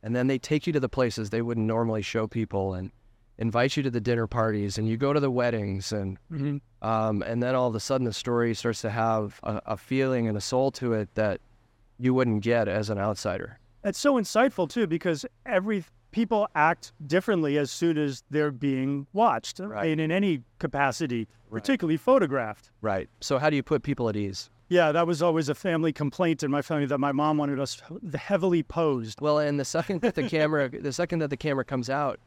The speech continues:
Speaker 1: everybody starts to think about the side of their face that looks better in picture, or the, or the, you know, the expression that they
Speaker 2: Yeah.
Speaker 1: think is the one that they should be
Speaker 2: Right.
Speaker 1: sharing.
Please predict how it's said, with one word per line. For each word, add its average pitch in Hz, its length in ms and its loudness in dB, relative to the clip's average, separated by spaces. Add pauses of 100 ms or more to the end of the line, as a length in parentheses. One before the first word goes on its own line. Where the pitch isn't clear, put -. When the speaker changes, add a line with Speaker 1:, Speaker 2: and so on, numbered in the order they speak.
(460)
Speaker 1:
everybody 131 420 2
starts 127 300 -2
to 123 60 -8
think 127 180 -4
about 123 180 2
the 117 80 -4
side 123 220 2
of 123 80 0
their 113 100 0
face 117 320 -2
that 117 80 -2
looks 113 160 -4
better 117 300 0
in 107 140 -2
picture, 131 680 0
or 113 80 0
the, 107 120 -4 (100)
or 117 180 0
the, 110 260 -2 (600)
you 123 240 0
know, 117 100 2
the 110 160 0
expression 131 680 -2
that 113 140 -4
they 120 100 0
Speaker 2:
Yeah. 120 80 -4
Speaker 1:
think 135 300 -4
is 117 160 0
the 120 100 -2
one 117 240 0
that 120 140 -4
they 120 120 -2
should 147 180 -6
be 123 60 0
Speaker 2:
Right. 110 80 0
Speaker 1:
sharing. 131 540 -2